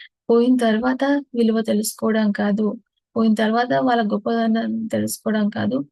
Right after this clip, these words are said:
ఉన్నప్పుడే మనం తెలుసుకోవాలి అన్నది మరొక ఆహ్, అనుభవ జ్ఞానం నేను ఆహ్, తెలుసుకున్నాను. ఆహ్, మా అత్తయ్య ఎక్స్పీరియన్స్ ద్వారా. ఇప్పుడు అందరము ఒక ఐదు నిమిషాలు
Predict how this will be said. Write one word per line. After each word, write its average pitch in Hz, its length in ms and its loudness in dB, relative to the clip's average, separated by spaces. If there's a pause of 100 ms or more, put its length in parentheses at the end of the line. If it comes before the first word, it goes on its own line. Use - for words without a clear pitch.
(300)
ఉన్నప్పుడే 247 600 2
మనం 233 300 2
తెలుసుకోవాలి 208 800 -2 (100)
అన్నది 240 380 -2 (480)
మరొక 220 420 0 (460)
ఆహ్, 214 240 2
అనుభవ 208 420 2
జ్ఞానం 208 480 2
నేను 214 240 2 (600)
ఆహ్, 202 340 0
తెలుసుకున్నాను. 214 760 0 (720)
ఆహ్, 202 220 0 (140)
మా 220 140 2
అత్తయ్య 208 320 0 (360)
ఎక్స్పీరియన్స్ 214 600 0
ద్వారా. 214 320 0 (1080)
ఇప్పుడు 226 320 0
అందరము 220 520 2 (540)
ఒక 240 220 -6
ఐదు 214 220 2
నిమిషాలు 220 520 2